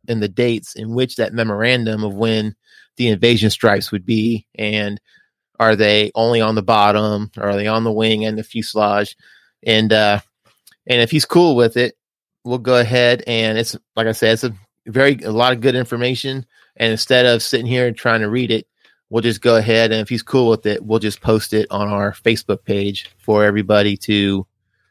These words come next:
get, you know, the reference for themselves. And, uh, I think Whitey had mentioned something about he was gonna post something up on D-Day stripes as well.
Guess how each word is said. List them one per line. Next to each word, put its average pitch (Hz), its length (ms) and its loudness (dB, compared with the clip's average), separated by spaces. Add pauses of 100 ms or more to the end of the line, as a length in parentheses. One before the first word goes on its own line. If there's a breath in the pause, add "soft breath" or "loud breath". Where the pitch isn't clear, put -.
(380)
get, 107 320 2 (180)
you 117 60 -4
know, 104 120 0
the 104 100 0
reference 104 440 0
for - 160 -6
themselves. 104 520 0
And, 104 260 -2
uh, 101 240 2 (480 soft breath)
I 117 80 0
think 147 200 2
Whitey 123 280 4
had 110 100 2
mentioned 110 320 0
something 107 380 -2
about 104 420 -2 (220)
he 117 140 0
was 104 100 0
gonna 107 180 0
post 107 340 2
something 104 360 0
up 98 160 -4
on 95 300 -4
D-Day 101 340 0
stripes 98 400 -2
as 90 100 -6
well. 95 300 -2